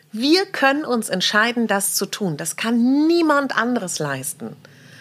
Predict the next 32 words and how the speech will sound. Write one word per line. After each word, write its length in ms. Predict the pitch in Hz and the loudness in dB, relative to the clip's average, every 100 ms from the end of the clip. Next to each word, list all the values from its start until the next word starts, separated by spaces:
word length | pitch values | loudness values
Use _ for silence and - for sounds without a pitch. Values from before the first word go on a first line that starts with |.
| - - - - | -20 -20 -20 -8
Keine 460 | - - 285 339 330 | 0 2 4 4 2
Beziehung, 600 | 294 - - 226 151 - _ | 0 -2 -2 0 -2 -6 _
keine 440 | - 247 294 302 | 2 2 4 0
Freundschaft, 720 | 302 262 233 196 - 156 - | -2 0 0 0 -4 -6 -10
kein 360 | - 240 277 302 | 0 2 2 0
Job 360 | 233 233 247 - - - - | 2 0 -2 -20 -20 -20 -14
kann 280 | - 240 269 | 0 0 0
ersetzen, 680 | 285 190 170 202 220 - 240 | 0 -2 0 0 0 -2 0
dass 240 | 196 151 - | 0 -4 -4
du 220 | - 294 302 | -2 0 0
dich 420 | 294 277 - - | 0 -4 -10 -8
um 160 | 175 | -8
dich 180 | 147 139 | -8 -8
selber 480 | - 190 214 214 202 | -2 2 4 2 0
sorgst. 600 | 175 165 139 - - - _ _ _ _ _ _ _ _ - | 0 -2 -2 -6 -12 -12 _ _ _ _ _ _ _ _ -8
Ist 80 | - | 0
das 100 | 262 | 4
nicht 160 | 240 - | 4 2
eigentlich 240 | 156 - | -2 0
eine 140 | 233 202 - - - | -2 -2 -10 -14 -2
fantastische, 840 | - 208 - 254 - 339 - 254 | 0 0 0 0 2 0 2 0
großartige 880 | - 196 247 339 - 247 269 269 226 | 0 -2 2 0 0 -4 -2 -2 2
Nachricht, 540 | 190 170 240 330 - | 2 2 2 -2 -8
die 140 | 285 262 | -10 -10
ich 160 | - | -6
euch 160 | - - | -8 -6
gerade 360 | - - 320 | -6 -4 -2
sage 380 | 269 233 247 339 | 0 0 0 0
und 140 | 262 226 | 0 0
auch 100 | 233 | 2
mir 340 | 247 277 302 | 2 2 2
sage? 520 | 254 247 247 247 339 | 0 2 2 0 -4